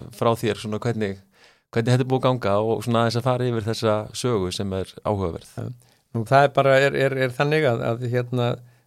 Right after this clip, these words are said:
Speaker 2: þessi hluti gerast og, og þegar að, að rekstur gengur illa þá er oft, eh, að þarf að, þarf að koma að því að taka til og,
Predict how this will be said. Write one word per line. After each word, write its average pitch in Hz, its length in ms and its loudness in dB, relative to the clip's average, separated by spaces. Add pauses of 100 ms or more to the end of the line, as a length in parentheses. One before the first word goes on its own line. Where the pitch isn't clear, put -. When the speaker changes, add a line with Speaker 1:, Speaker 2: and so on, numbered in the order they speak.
Speaker 2:
þessi 120 280 0
hluti 127 240 0
gerast 139 400 2
og, 117 160 0
og 113 160 -4
þegar 117 320 0
að, 123 100 -6 (460)
að 113 320 -2 (140)
rekstur 120 340 -2
gengur 123 280 2
illa 127 200 0
þá 123 120 0 (260)
er 120 200 -2
oft, - 380 -6
eh, - 720 -4
að 127 280 0
þarf 123 260 4
að, 117 60 -2
þarf 131 220 2
að 120 60 -6
koma 131 200 4
að 123 80 0
því 135 80 2
að 123 80 -4
taka 131 200 -2
til 156 260 2
og, 127 320 -4